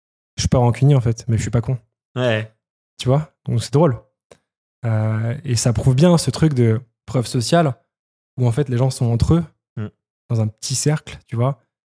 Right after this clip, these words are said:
Speaker 1: Et dès que tu sors de ça, en fait, t'es un peu stigmatisé et t'es un peu, euh, et les gens que je rencontre maintenant,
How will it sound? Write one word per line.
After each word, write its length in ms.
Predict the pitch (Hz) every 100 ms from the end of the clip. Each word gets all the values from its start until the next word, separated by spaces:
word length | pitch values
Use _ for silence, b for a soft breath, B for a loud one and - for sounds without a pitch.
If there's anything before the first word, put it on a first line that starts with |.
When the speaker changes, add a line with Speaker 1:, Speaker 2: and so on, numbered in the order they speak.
| _
Speaker 1:
Et 60 | 120
dès 160 | 127
que 80 | 143
tu 80 | -
sors 260 | 120 143 123
de 80 |
ça, 200 | 117 - 139
en 80 |
fait, 280 | 110 135 127
t'es 80 | 117
un 100 | 107
peu 120 | 107
stigmatisé 760 | 117 - 117 110 - 110 139 120
et 60 |
t'es 100 | 113 110
un 80 |
peu, 140 | 110 120
euh, 120 | 110 113 - _ _ _ _ _ -
et 460 | 117 117 113 117
les 160 | - 123
gens 140 | 120
que 100 | 147
je 40 | 123
rencontre 280 | 120 123 117
maintenant, 360 | 113 120 175